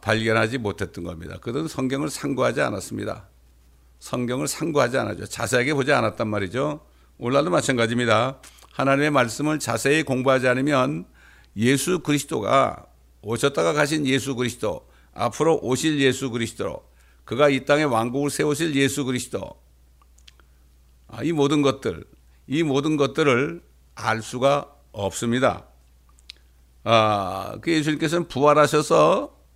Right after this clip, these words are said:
부활하셔서, 어, 제자들에게 뭐라고 그러십니까? 그 죽으시 전에, 어, 말씀을 많이 가르쳤죠. 아, 그런데 이제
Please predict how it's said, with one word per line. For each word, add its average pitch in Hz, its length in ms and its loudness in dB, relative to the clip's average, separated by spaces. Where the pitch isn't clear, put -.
부활하셔서, 143 920 2
어, 113 280 -2
제자들에게 143 500 2
뭐라고 131 260 4
그러십니까? 120 720 -2
그 120 120 -8
죽으시 139 400 -2
전에, 156 520 2
어, 98 440 -8
말씀을 143 440 -4
많이 143 260 -4
가르쳤죠. 123 920 -2
아, 87 540 -12
그런데 135 320 0
이제 139 440 2